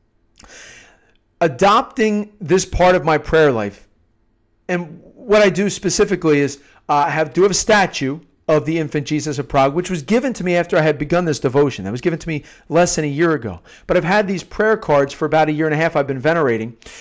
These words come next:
And what I'll do is I'll pray three Our Fathers, three Hail Marys, and three Glory Bees as I'm venerating the infant Jesus. And of course, I'm worshiping God Almighty. I'm worshiping Jesus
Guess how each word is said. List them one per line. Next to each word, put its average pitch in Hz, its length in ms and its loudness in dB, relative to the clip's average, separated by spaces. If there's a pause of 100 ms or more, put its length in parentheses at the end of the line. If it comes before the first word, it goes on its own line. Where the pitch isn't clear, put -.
(220)
And 160 320 0 (400)
what 180 160 4
I'll 180 100 4
do 240 240 -2
is 175 160 2
I'll 170 200 -2
pray 175 500 -2 (500)
three 220 440 2
Our 233 160 6
Fathers, 151 640 0 (160)
three 196 400 0
Hail 202 180 4
Marys, 143 460 2
and 139 100 -6
three 170 220 0
Glory 160 340 0
Bees 139 540 0 (240)
as 151 160 0
I'm 151 100 -2
venerating 160 440 0
the 139 80 -2
infant 135 260 -6
Jesus. 165 480 -2
And 143 80 -6
of - 100 -18
course, 180 240 -2
I'm 143 160 -4 (340)
worshiping 165 540 0
God 139 240 2
Almighty. 139 540 -2 (120)
I'm - 80 -10
worshiping 156 540 2
Jesus 120 540 -6